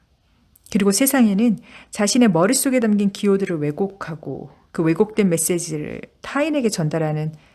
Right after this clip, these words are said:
수십억 명의 인간들이 살아간다. 이것이 인간 세상에서 벌어지고 있는 실제 모습이다. 세상에 전쟁이 존재하는 이유이며 모든 불의와 착취가 존재하는 이유이며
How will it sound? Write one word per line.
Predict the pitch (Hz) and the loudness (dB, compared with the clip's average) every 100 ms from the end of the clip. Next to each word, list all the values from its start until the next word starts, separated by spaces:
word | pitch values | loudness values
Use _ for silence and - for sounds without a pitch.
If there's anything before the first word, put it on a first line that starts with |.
| _ - | _ -10
수십억 | - 233 202 214 185 | -2 0 0 0 0
명의 | 160 143 156 | -2 -4 -2
인간들이 | 190 196 214 180 147 | 2 2 2 -2 -4
살아간다. | - 185 190 185 156 - 156 - _ _ _ _ _ _ _ _ _ _ _ | -8 -6 -6 -6 -10 -12 -16 -20 _ _ _ _ _ _ _ _ _ _ _
이것이 | 214 269 262 233 | 2 2 4 4
인간 | 190 226 | 4 2
세상에서 | 226 269 247 208 | 0 2 2 2
벌어지고 | 208 - 185 208 185 | -2 -4 -4 -2 -2
있는 | 156 139 | -2 -2
실제 | 147 254 254 175 | -4 -4 -2 -2
모습이다. | 143 147 - 156 156 156 - _ _ _ _ _ - | -2 -4 -8 -10 -12 -12 -18 _ _ _ _ _ -6
세상에 | - 233 214 196 | 0 2 2 0
전쟁이 | 196 180 190 175 | 0 0 0 -2
존재하는 | 185 165 185 175 160 | -2 0 0 0 -2
이유이며 | 156 170 190 185 147 139 139 143 - - - _ | -2 -2 0 0 0 -2 -4 -8 -14 -20 -20 _
모든 | 175 160 165 156 156 | -4 -2 -2 -2 -4
불의와 | - 185 185 175 160 160 | -2 0 0 0 -2 -4
착취가 | - - - - 254 | -6 -10 -6 -2 0
존재하는 | 240 190 160 160 143 | 0 0 0 -2 -2
이유이며 | 175 185 180 143 139 139 | -2 0 0 -4 -6 -10